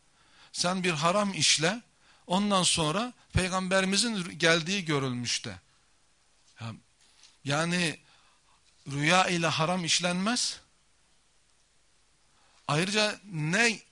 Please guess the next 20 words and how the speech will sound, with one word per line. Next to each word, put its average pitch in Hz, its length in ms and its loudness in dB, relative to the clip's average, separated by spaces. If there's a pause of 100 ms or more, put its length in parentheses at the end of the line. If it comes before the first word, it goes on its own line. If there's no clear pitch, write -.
(140)
gelmiş 180 520 4
ne 190 180 0
demiş 214 280 4
o 208 80 4
da 208 160 4
belirsiz. 214 680 4 (1040)
Böyle 226 520 4
şeylerle 208 840 6
mi 180 140 0
siz 190 220 2
hareketinize 175 880 0
yön 180 360 2
vereceksiniz? 175 840 -4 (2250)
Şimdi 208 320 -4
işte 175 300 0
artık 208 600 2 (340)
dizilerde 180 580 4
de 156 60 2
yavaş 123 400 0
yavaş. 110 440 -4